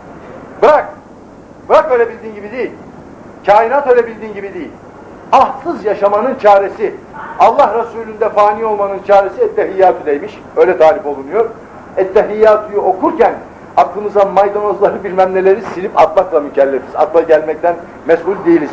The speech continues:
İrademiz yok çünkü gelirken. Atarken mesuliyet var, atarsın.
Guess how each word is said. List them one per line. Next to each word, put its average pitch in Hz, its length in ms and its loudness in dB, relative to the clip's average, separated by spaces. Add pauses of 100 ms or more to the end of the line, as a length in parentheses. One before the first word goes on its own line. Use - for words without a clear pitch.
(100)
İrademiz 160 460 2
yok 147 160 -10
çünkü 131 240 -18
gelirken. 139 440 -2 (260)
Atarken 170 400 2
mesuliyet 131 500 -6
var, 175 80 2
atarsın. 147 400 2